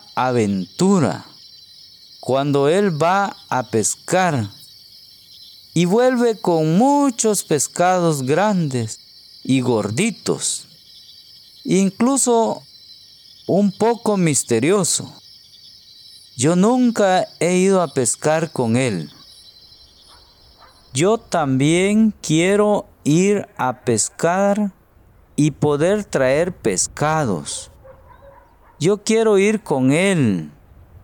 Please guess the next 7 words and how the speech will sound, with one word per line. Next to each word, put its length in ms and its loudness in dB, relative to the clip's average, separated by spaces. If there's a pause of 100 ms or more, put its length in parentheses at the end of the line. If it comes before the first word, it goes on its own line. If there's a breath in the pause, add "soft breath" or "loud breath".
(180)
Así 400 -2
que 220 0
durante 640 0
la 160 0
cena 720 0 (420)
le 260 2
pregunto, 920 -2